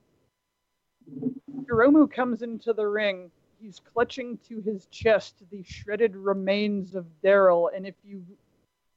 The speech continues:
the camera's not on him very long, he's legit weeping. This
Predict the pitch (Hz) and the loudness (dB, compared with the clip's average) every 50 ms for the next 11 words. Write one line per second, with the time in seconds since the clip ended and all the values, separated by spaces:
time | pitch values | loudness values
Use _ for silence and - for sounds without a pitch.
0 | _ _ _ _ _ _ - - 202 170 147 214 226 247 254 254 220 - 226 226 | _ _ _ _ _ _ -18 -16 -16 -10 -6 -4 -4 -2 -2 -4 -4 -4 -2 0
1 | 220 208 226 240 226 220 208 175 208 208 202 196 185 185 190 214 214 202 196 190 | 2 4 4 2 2 -2 -2 0 0 0 2 0 0 0 2 4 4 4 4 2
2 | 180 175 - _ _ _ _ _ _ _ _ _ _ _ _ _ _ 240 320 349 | -2 -8 -16 _ _ _ _ _ _ _ _ _ _ _ _ _ _ 0 2 2
3 | 302 247 226 226 233 226 185 170 160 170 175 214 226 220 - _ _ _ _ _ | 0 -2 0 2 2 2 2 -2 -8 -4 2 2 2 2 2 _ _ _ _ _
4 | _ 185 180 175 190 202 220 202 - _ 196 175 160 - - _ _ _ _ _ | _ _ _ _ -12 -8 -8 -8 -6 _ -6 -6 -6 -8 -14 _ _ _ _ _
5 | _ _ _ _ _ _ _ _ 202 - _ | _ _ _ _ _ _ _ _ -20 -20 _